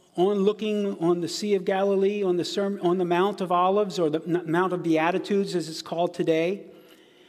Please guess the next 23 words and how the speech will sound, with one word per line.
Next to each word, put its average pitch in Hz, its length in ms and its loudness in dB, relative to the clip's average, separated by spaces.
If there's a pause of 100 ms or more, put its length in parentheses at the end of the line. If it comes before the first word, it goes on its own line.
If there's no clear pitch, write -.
(300)
outlining 247 1000 0
the 214 100 4
kingdom 285 680 2
principles 165 720 0
by 196 300 2
which 208 380 0
his 240 500 2
rule 240 420 2
and 233 180 2
reign 170 600 0 (880)
would 190 320 2
operate. 175 840 -2 (140)
A 160 120 2
reign 196 440 2
and 175 240 2
rule, 202 260 4
a 165 40 2
literal 208 520 2
reign 190 240 4
and 185 180 2
rule 208 340 2
that 170 280 0
Jesus 190 720 -4